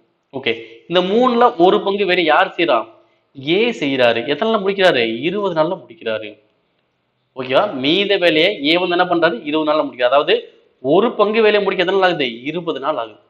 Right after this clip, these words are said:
ஏக்கு ஒரு பங்கு வேலையை முடிக்க எத்தனை நாள் ஆகுது? இருபது நாள். மொத்த பங்கு எவ்வளோ? மூணு பங்கு. அப்ப எவ்வளவு நாள் ஆகும்? ஒரு பங்கு இருபதுனா மூணு பங்கு எவ்வளோ? அறுபது நாள். அப்ப ஏ வந்து ஒரு வேலை முழுமையா முடிக்கணும் அப்படின்னா எத்தனை நாள் ஆகும்?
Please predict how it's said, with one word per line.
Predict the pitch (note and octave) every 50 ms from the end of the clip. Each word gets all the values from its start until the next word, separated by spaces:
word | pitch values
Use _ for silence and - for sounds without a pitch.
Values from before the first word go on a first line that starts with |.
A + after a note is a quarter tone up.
| _ _ _ _ _ _ _ _ _ _ _ _ _ -
ஏக்கு | B2 A2+ A#2+ C#3+ E3+ F#3+ F#3+ E3 - - D3+ F#3 A3+ - -
ஒரு | C3 C3 D3 E3+ F3+ F3
பங்கு | F#3 F#3 F#3+ F#3+
வேலையை | F#3+ F#3 F#3
முடிக்க | F3+ F3+ F3 F3+
எத்தனை | F3+ F3+ F3+
நாள் | F3 E3+
ஆகுது? | E3 F3 A3+ A#3+ G3 C#3
இருபது | C3 C#3+ D#3 D#3+ D#3 D3+ D3
நாள். | C3+ B2+ B2 A#2+ B2 A#2+ - - _ _ _ _ _
மொத்த | D3+ D#3+ E3 - A3 G#3
பங்கு | G3+ G#3 G3+
எவ்வளோ? | G3 F#3+ F#3+ E3+ C#3
மூணு | B2+ C3 C#3 D#3 F3 F#3 F3 D#3+
பங்கு. | F3 D#3 D3 C3 A2+ - -
அப்ப | A#2+ B2 - C#3 C#3+ D#3+ - - - - - - _
எவ்வளவு | D3+ E3 F3+ F#3+ F#3 F#3 F3+
நாள் | F3+ F3
ஆகும்? | E3+ E3 F3 F3+ - - - - _ -
ஒரு | B2 C3+ D3+ E3+ E3+
பங்கு | E3+ F3 F3+ F3 F3+
இருபதுனா | E3+ F3 F3+ F3+ E3+
மூணு | E3+ F3+ F#3
பங்கு | F3 F#3 F3+ F3+
எவ்வளோ? | E3+ C#3+ B2 - - - -
அறுபது | A#2+ A#2 A#2 A2+ A2 A2 G#2+ G#2+
நாள். | G#2+ G#2+ G#2 G#2 - _ _ _ _ _ _ _ _ _ _ _
அப்ப | - A#2+ - - A#2+
ஏ | A#2 A2+ A2+ A#2 C#3 F3 G3+
வந்து | G#3 F3+ D#3 D3+ E3 F#3 E3+
ஒரு | C3+ B2+ A#2+ A2+
வேலை | B2 C3+ D#3 D#3+ C#3 A#2+ A#2+
முழுமையா | B2+ D3 E3 E3+ F3+ F3 F3
முடிக்கணும் | E3+ D3+ C3+ B2+ C3+ - - C3 B2
அப்படின்னா | A2+ A#2+ C3 C#3
எத்தனை | B2+ - D#3 E3 D#3+
நாள் | D3+ D3
ஆகும்? | C3+ E3 A3 A#3 -